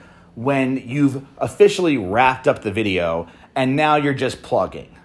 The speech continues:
right? It's very common. And so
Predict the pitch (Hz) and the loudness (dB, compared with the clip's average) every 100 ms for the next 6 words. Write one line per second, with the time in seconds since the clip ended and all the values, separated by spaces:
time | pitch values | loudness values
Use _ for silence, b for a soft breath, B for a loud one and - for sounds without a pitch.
0 | b b b - 120 131 147 143 - 175 | b b b 0 2 2 0 -6 0 4
1 | 175 131 127 82 67 - - B B B | 4 4 -4 -4 -8 -20 -20 B B B
2 | B - 143 165 147 143 147 | B -8 0 4 6 6 2